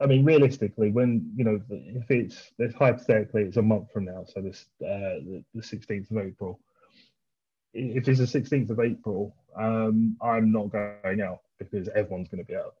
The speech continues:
If, you know, the shopping centre is reopened, I don't know. It just sounds, uh, like a bit of a mess. So I'm not, uh, vaccinated either. So yeah, uh, I mean, when, when I'm vaccinated, yeah, maybe I'll throw caution to the wind.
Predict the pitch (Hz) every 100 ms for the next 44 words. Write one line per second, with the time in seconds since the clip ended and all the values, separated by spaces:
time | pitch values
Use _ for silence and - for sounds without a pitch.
0 | _ 131 113 - _ _ 107 98 98 -
1 | 113 110 110 98 104 107 101 101 - -
2 | 123 127 113 104 92 - 139 131 135 -
3 | 131 127 123 110 - - 104 101 120 127
4 | 117 113 - 127 117 110 110 113 135 175
5 | - - - _ _ - 117 120 120 113
6 | 135 127 113 - 123 113 110 104 117 87
7 | - 117 110 117 120 120 123 110 104 104
8 | _ _ _ _ _ _ _ _ _ _
9 | _ - 123 101 95 _ - 104 123 120
10 | 110 107 _ - 147 135 151 139 156 -
11 | 160 160 170 143 113 110 117 113 110 117
12 | 107 117 104 95 104 101 95 90 87